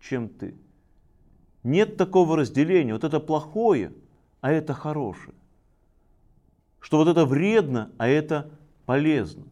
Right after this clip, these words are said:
Что это грех, вот, э, какое-то делание, э, на самом деле греха в себе не содержащее. А это вот замечательная вещь. Нет такого разделения. Есть хорошее, а есть лучшее. Всё, что кроме греха,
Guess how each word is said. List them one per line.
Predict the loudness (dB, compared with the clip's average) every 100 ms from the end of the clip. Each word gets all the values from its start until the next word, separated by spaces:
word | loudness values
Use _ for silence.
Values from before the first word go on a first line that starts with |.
| _ _ _ _ _
Что | 2 4
это | 4 2
грех, | 0 0 2 0 -2 -18 _ _ _ _ _
вот, | -4 -4 -4 -6 -6
э, | -4
какое-то | -4 -4 -2 0 0 -4 -6 -16 _ _
делание, | -10 0 2 4 2 -2 -8 -12 -16 _ -10
э, | -6 -4
на | -6
самом | -4 -2 0
деле | 0 0
греха | 0 -4 -4 -4
в |
себе | -4 -6
не | -6
содержащее. | -6 -8 -8 -6 -4 -4 -6 -14 -20 -20 _ 0
А | 4
это | 4 4
вот | 2 2
замечательная | -2 -2 -2 -2 -4 -4 -4
вещь. | -2 -2 -2 -4 -12 -6
Нет | -2 -2 -2
такого | -4 -2 -4 -4
разделения. | -6 -6 -6 -8 -10 _ _ _
Есть | -6 0 0 -2 -10
хорошее, | -8 -4 0 0 -2 -10 -16 _ _ _ _ -6
а | -2
есть | 0 -2 -8 -8
лучшее. | -6 -6 -8 -12
Всё, | -6 0 0
что | 0 -4
кроме | -2 -2 0 -4
греха, | -4 -6 -2 0 -2